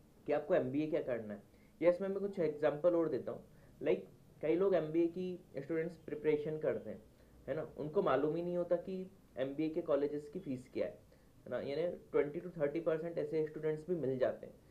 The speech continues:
कि उनको पता ही नहीं होता कि वो एमबीए जो करने, जिसकी preparation कर रहे हैं उसमें colleges की fees क्या है। फिर जब CAT का form भरते भरते या आईपीएम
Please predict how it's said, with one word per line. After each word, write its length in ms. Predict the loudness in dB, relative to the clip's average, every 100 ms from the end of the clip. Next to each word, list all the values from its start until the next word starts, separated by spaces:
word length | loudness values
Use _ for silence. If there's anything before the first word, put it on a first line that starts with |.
| -20 -16 -4
कि 60 |
उनको 260 | -2 0 -2
पता 200 | -2 2
ही 100 | 2
नहीं 120 | 2
होता 200 | -2 2 0
कि 200 | 0 0
वो 120 | 2
एमबीए 340 | 2 0 -2
जो 140 | -2 2
करने, 380 | 2 2 0 -8 -10 -18 -12
जिसकी 260 | -6 -6 -4
preparation 540 | 0 2 4 2 0
कर 180 | 0 0
रहे 120 | 0
हैं 80 | -8 -10 -20 -20 -10
उसमें 260 | -6 -4 4
colleges 460 | 4 4 2 -2 -4
की 100 | -6
fees 320 | -4 -4 -4
क्या 120 | -6
है। 100 | -6 -8 -20 -20 -10 2
फिर 140 | 4
जब 220 | 4 0 0
CAT 280 | 4 4 4
का 80 | 0
form 260 | 0 0 0
भरते 300 | 0 0 0
भरते 380 | 0 0 0 -2
या 80 | -2
आईपीएम 460 | -2 -4 -6 -6